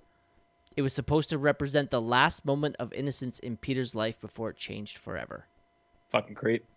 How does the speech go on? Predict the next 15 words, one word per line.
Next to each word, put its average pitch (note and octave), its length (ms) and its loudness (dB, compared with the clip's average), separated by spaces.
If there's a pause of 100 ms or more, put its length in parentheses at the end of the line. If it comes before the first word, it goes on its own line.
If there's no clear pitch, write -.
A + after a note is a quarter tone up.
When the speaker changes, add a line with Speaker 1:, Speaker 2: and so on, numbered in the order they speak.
(1400)
Speaker 1:
Uh, C3+ 220 8
Tobey G#3 280 8
Maguire's F#3 420 10
agent F3+ 300 6
asked D#3 220 6
for E3+ 80 0
twenty-five F#3 720 6
million D3+ 380 4
dollars B2+ 580 2 (120)
or C3+ 140 4
ten E3 360 0
percent C#3+ 400 0
of C3+ 100 -2
the B2+ 60 0
gross, A2+ 580 0